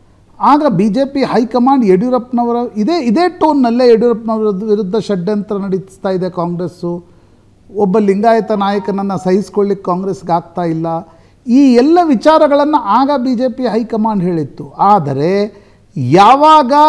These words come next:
ರಾಜ್ಯಪಾಲರು sanction of prosecution ಕೊಟ್ರು, ಅದಾದ ನಂತರ ಲೋಕಾಯುಕ್ತ ರಿಪೋರ್ಟ್ ಬಂತು, ಜುಲೈ ಕೊನೆಯ ವಾರದಲ್ಲಿ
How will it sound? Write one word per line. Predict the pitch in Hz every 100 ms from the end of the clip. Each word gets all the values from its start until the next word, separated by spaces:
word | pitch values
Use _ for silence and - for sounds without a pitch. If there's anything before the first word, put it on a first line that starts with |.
| 311 247
ರಾಜ್ಯಪಾಲರು | 202 185 220 254 254 240 240
sanction | 233 208 185 185 220
of | 226 -
prosecution | 175 165 190 185 175 190 180
ಕೊಟ್ರು, | - 214 - 147 113 156 233 _ _ _ _ -
ಅದಾದ | 175 156 208 349 370
ನಂತರ | 320 302 294 277 285 285
ಲೋಕಾಯುಕ್ತ | 208 208 208 262 254 - - 247 175
ರಿಪೋರ್ಟ್ | 147 - 254 320 233
ಬಂತು, | 214 214 170 160 139
ಜುಲೈ | 117 170 185 185
ಕೊನೆಯ | 180 160 185 208
ವಾರದಲ್ಲಿ | 180 170 156 165 185 233 226 -